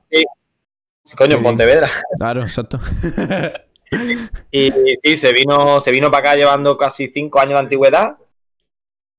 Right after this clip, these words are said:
Speaker 2: Qué bien.
Speaker 1: Y
Speaker 2: Tía,
Speaker 1: estaba
Speaker 2: cinco años de antigüedad, ¿sabes? O sea,
Speaker 1: Sí.
Speaker 2: si tú pi-, tú pierdes esos cinco años de antigüedad cuando si te
Speaker 1: No,
Speaker 2: vas
Speaker 1: no,
Speaker 2: a
Speaker 1: no,
Speaker 2: otro
Speaker 1: no, no, tú no pierdes nada.
Speaker 2: Ah, vale, vale.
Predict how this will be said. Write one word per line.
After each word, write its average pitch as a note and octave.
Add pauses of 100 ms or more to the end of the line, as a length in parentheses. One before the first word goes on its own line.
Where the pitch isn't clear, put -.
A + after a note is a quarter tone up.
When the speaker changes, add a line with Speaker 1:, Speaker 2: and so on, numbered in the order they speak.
(160)
Speaker 2:
Qué B2
bien. G#2+
Speaker 1:
Y C3
Speaker 2:
Tía, C3
Speaker 1:
estaba A#2+
Speaker 2:
cinco A#2+
años D#3
de D#3
antigüedad, A#2
¿sabes? G#2 (260)
O A#2+
sea, B2
Speaker 1:
Sí. C#3
Speaker 2:
si E3
tú D3
pi-, -
tú -
pierdes G#3+
esos F#3
cinco F3+
años F3
de E3+
antigüedad D#3+
cuando D#3
si C#3+
te F#3
Speaker 1:
No, G3
Speaker 2:
vas F#3+
Speaker 1:
no, G3+
Speaker 2:
a G#3
Speaker 1:
no, G3+
Speaker 2:
otro G3
Speaker 1:
no, F#3+ (120)
no, D#3
tú D#3+
no D#3+
pierdes B2
nada. G#2+ (100)
Speaker 2:
Ah, A2+
vale, G#2
vale. G2